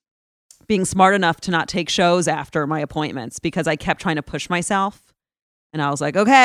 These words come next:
I would take it. And, and I was so raw, and it, so much emotion was going through. And then I would try to get on stage and just power through. And the last time I went to the club, I almost had a panic attack for real. It was just really painful.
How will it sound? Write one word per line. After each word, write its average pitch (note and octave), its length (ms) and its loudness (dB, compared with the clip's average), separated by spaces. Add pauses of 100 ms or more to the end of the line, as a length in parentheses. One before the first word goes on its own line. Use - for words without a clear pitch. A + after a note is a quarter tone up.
I F#3+ 200 4
would G#3 100 4
take A#3 160 6
it. G#3+ 140 4
And, G3+ 160 2
and G3 200 0
I F3+ 140 2
was F#3+ 140 0
so G#3 520 6
raw, F3+ 540 8
and D#3+ 380 -4
it, - 260 -8
so G3 340 4
much G3 220 0
emotion E3 380 0
was F3+ 100 -4
going F#3+ 220 -2
through. G#3 140 2
And F3+ 80 -2
then D#3+ 80 -2
I D#3 60 -2
would D3 120 -4
try E3 600 2
to - 120 -10
get E3+ 140 0
on D#3+ 100 -2
stage E3 400 -4
and D3+ 80 -10
just D3 180 -8
power D#3+ 360 -2
through. D#3+ 480 -4
And D3 140 -6
the D3+ 60 -4
last E3 320 2
time D#3 300 -2 (460)
I E3 60 -2
went D#3 180 -2
to D#3+ 80 -8
the D3 80 -4
club, D#3 420 0 (380)
I E3+ 60 -4
almost E3 180 0
had C3+ 80 -2
a A#2 60 -8
panic D3 320 -4
attack C3 340 -8
for C#3+ 120 -6
real. C#3 460 -4
It D#3+ 60 -6
was C#3+ 180 -4
just - 280 -8
really C#3+ 380 -4
painful. D3+ 640 -6